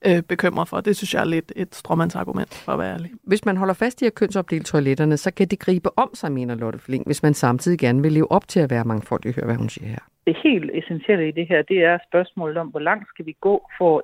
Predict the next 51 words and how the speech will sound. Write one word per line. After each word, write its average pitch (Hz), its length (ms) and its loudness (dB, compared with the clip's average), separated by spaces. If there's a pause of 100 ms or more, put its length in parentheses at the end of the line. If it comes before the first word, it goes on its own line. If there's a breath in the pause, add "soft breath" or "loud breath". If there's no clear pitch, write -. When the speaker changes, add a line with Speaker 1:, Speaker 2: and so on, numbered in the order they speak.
Speaker 3:
imødekomme 165 640 2
den 151 180 -2
enkeltes 175 420 -6
opfattelse 160 840 -2
af 143 140 -2
sig 139 80 -10 (100)
selv 170 200 2
og 151 160 -4
sit - 160 -6
køn. - 240 2 (580 loud breath)
Altså 151 200 -2
lidt 202 160 6
afhængig 175 340 4
af, 160 60 2
hvilken 180 300 -4
forskning 170 380 2
du 165 60 -2
kigger 165 300 0
ind 170 180 2
i, 143 220 -4
så 185 80 2
er 190 60 4
der 180 120 4
i 147 80 2
hvert 208 200 2
fald 175 180 -2 (100)
tooghalvfjerds 156 720 -2
køn. 175 200 2 (500 loud breath)
Og - 80 4
hvis 160 180 0
vi 170 80 -4
skal - 160 -6
ud 247 120 6
af 175 100 8
den 190 220 2
vej, 156 320 2 (920)
så 226 100 -6
kan 233 100 0
vi 202 60 4
jo 180 80 6
være 170 180 6
ude 208 140 2
i 202 40 2
en 170 120 -2
skilteskov 208 640 2
med 160 100 -6
tooghalvfjerds 175 520 2 (100)
piktogrammer 170 580 -2 (640)
for 196 100 6
at 156 60 4
have 156 100 4